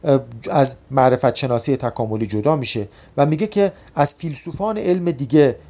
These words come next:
کمک می‌گیره. مثلاً میگه که فرض کنید اول از همه از فردی مانند کوین بپرسیم که آیا گونه‌ها وجود دارن یا نه.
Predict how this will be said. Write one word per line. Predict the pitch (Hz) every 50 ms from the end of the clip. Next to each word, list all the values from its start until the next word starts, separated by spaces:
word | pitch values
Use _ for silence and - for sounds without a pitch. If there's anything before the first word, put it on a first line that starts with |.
| - - - -
کمک | - 143 127 117 113 - -
می‌گیره. | 107 101 - 107 104 123
مثلاً | 160 190 185 - 208 220 240
میگه | 233 214 185 214 208
که | 214 202 202 196 180 - - - - - -
فرض | - - 220 247 233 170
کنید | - 202 190 185 180
اول | 160 147 165 180 170
از | 156 -
همه | 151 139 147 160 160 156 - - - - - -
از | 147 151 156 156
فردی | - 196 196 220 214 202 208
مانند | 185 156 151 160 175 175 185
کوین | 185 - - - 151 160 170 190 185
بپرسیم | 175 175 170 - 170 165 - - 160 156 156 147 - _ - - _ - -
که | - -
آیا | - 190 196 202 196
گونه‌ها | 160 139 156 156 143 139 135 151 165
وجود | 160 143 135 - 156 151 -
دارن | 156 143 139 143 135
یا | 120 110 98
نه. | 98 90 85